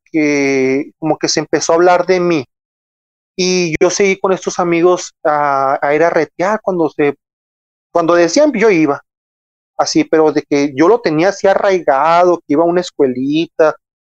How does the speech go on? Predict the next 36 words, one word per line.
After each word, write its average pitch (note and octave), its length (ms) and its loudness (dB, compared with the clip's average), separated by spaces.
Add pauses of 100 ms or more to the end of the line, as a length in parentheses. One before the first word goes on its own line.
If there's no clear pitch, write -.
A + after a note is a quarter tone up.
(120)
no, G3 400 0
no, E3 160 0
no E3 160 -2
teníamos F3 420 -2
esa D#3+ 160 -2
economía, D#3 680 0
yo D#3+ 160 2
me D#3 120 -2
iba D3+ 160 2
a D3 80 -2
trabajar, C3+ 720 0
un C#3 80 -6
taller C#3+ 220 0
de C#3 100 -2
carrocería, C3+ 720 -2
me C#3 120 -4
iba C#3 100 0
a C3+ 40 -2
trabajar C3 500 -2
unos C3 180 -6 (100)
tacos, C#3+ 560 0 (540)
me C#3 180 -2
iba, C3+ 560 0 (100)
eh, C#3 200 0 (120)
a, - 460 -6
a E3+ 60 2
yo E3 100 4
ganarme B3 320 0
el B3 60 -2
dinero, F3+ 480 0 (100)
vaya, F#3 220 2
¿no? G#3+ 200 0
Porque, D3 420 -4 (560)
eh, C#3 460 2
pues, C3 140 -10
digamos, D#3 400 0